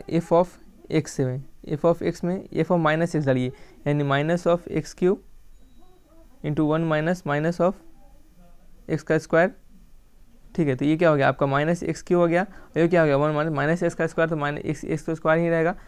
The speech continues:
एक्स स्क्वायर। देखिए, ये आपको क्या पता चला, यहाँ से f of x equal to minus times of f x आ रहा है, यानी ये क्या दर्शा रहा है, यानी ऑड फंक्शन, यानी इसका इंटीग्रेशन क्या हो जाएगा, ज़ीरो हो जाएगा। देखिए, कितना सिंपल वे में आप इतना बड़ा क्वेश्चन को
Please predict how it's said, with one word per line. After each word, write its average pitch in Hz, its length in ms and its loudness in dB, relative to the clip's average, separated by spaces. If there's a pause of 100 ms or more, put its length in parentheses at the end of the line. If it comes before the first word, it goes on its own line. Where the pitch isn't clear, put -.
(200)
एक्स 151 160 -6
स्क्वायर। 131 200 0
देखिए, 135 180 -2
ये 135 200 -2 (240)
आपको 156 180 -6
क्या 180 140 2
पता 160 120 2
चला, 131 180 0
यहाँ 139 120 -2
से 147 200 -4
f 143 100 0
of 160 120 0
x 160 180 -4
equal 160 180 0
to 151 140 -2
minus 151 340 -2
times 165 240 -2
of 311 100 0 (800)
f 175 160 2
x 175 100 -2
आ 160 40 6
रहा 160 120 4
है, 185 120 -2 (340)
यानी 147 160 0
ये 151 100 0
क्या 185 160 4
दर्शा 156 280 4
रहा 135 100 2
है, 135 80 2
यानी 151 240 -2 (640)
ऑड 160 180 4
फंक्शन, 180 380 0 (520)
यानी 139 100 0
इसका 139 140 -2
इंटीग्रेशन 147 360 -2
क्या 196 100 6
हो 180 40 4
जाएगा, 151 180 0
ज़ीरो 165 220 0
हो 175 80 2
जाएगा। 131 160 2
देखिए, 143 160 0
कितना 151 260 -4
सिंपल 151 360 0
वे 143 100 0
में 143 80 -2
आप 139 140 -2
इतना 143 160 -2
बड़ा 139 140 0
क्वेश्चन 143 480 -6
को 143 160 -2